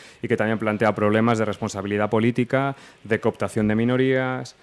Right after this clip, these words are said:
plantea también proble-, o sea, problemas sobre todo porque normalmente la gobernanza entiende, eh, la participación desde el punto de vista del consenso y muy poco desde el punto de vista del antagonismo.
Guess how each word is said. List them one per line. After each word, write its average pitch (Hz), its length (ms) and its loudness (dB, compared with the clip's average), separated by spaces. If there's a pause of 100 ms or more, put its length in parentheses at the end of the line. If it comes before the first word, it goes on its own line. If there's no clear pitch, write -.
(220)
plantea 117 640 2
también 110 340 0
proble-, 110 380 -2
o 98 60 -10
sea, 104 160 -6
problemas 110 320 -4
sobre 123 160 -2
todo 123 240 -4
porque 110 280 -6
normalmente 107 460 -4
la 120 80 -2
gobernanza 104 640 -4 (260)
entiende, 110 640 -2 (240)
eh, 98 440 -4 (120)
la 101 160 -6
participación 107 720 -4
desde 107 140 -6
el 104 40 -6
punto 110 220 -6
de 107 40 -6
vista 110 220 -8
del 110 100 -4
consenso 117 600 -2 (300)
y - 40 0
muy 113 160 6
poco 120 300 4
desde 104 160 -2
el 92 80 -8
punto 107 180 -4
de 101 80 -2
vista 104 220 -4
del 104 80 -2
antagonismo. 95 640 -6